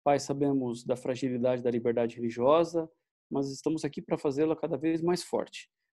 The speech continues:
para que sejamos considerados, sejamos respeitados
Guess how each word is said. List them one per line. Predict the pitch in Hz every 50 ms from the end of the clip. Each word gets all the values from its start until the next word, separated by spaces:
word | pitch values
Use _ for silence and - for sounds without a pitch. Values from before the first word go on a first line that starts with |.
| _ _ -
para | 151 135 131 131 127
que | 131 - 135 131 127
sejamos | 120 - 135 123 131 135 131 127 131
considerados, | - - 127 - - 120 117 113 113 123 139 156 165 170 170 156 -
sejamos | - 123 131 127 123 117 120
respeitados | 120 117 - - 120 113 117 - 127 135 147 156 160 170 180 165 -